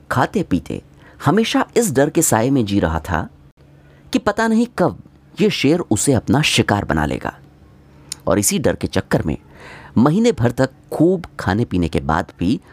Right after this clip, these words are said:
उसकी हालत में कोई सुधार नहीं हुआ, बल्कि वो पहले से भी दुबला पतला हो गया। महीने भर बाद राजा ने बकरे की हालत देखी और दरबारी से इसका कारण पूछा। तो दरबारी ने शेर वाली बात बताई और कहा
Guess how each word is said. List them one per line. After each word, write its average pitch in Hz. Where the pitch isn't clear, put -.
उसकी -
हालत 120
में 95
कोई 165
सुधार 95
नहीं 82
हुआ, 58
बल्कि 90
वो 95
पहले 165
से 127
भी 117
दुबला 120
पतला 82
हो 78
गया। 62
महीने 190
भर 165
बाद 110
राजा 104
ने 85
बकरे 101
की 107
हालत 82
देखी 117
और 208
दरबारी 104
से -
इसका 90
कारण 82
पूछा। -
तो 196
दरबारी 175
ने 226
शेर 147
वाली 156
बात 120
बताई 80
और 95
कहा 90